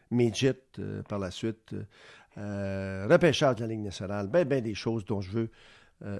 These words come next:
euh, te parler. Mais, euh, d'abord, euh, si tu le veux bien, répondons à notre question, OK ?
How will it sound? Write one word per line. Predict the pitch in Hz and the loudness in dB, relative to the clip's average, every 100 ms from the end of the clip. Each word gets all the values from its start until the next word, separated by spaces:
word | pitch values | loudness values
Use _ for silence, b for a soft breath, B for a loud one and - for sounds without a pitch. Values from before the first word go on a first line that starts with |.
| 92 | -8
euh, | 101 | -8
te | - | -6
parler. | 110 101 92 120 127 | -4 -2 -2 -2 0
Mais, | 113 110 - _ - | 0 -2 -8 _ -6
euh, | 107 | 2
d'abord, | 135 139 156 170 170 131 | 6 8 10 8 6 2
euh, | 120 117 117 117 113 107 107 | 2 4 4 2 0 -2 -4
si | - - 113 | -8 -10 -6
tu | 123 | -4
le | |
veux | 107 101 | -2 -2
bien, | 123 131 | 0 0
répondons | 143 202 214 | 4 10 12
à | 233 | 12
notre | - | 10
question, | 135 - 196 | 2 2 0
OK ? | 143 | -2